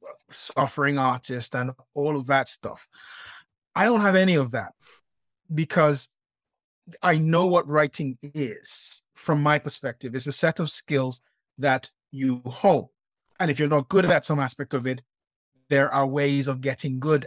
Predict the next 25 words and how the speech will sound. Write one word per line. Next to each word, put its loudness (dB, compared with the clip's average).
at -8
those -12
things. -8
So -2
you -2
can -4
do 0
those 0
things -6
to -8
get -4
better -4
at -4
those -6
things. -18
If -2
your 4
writing 4
is -4
very -2
mechanical, 0
you -12
can -6
start 0
to 0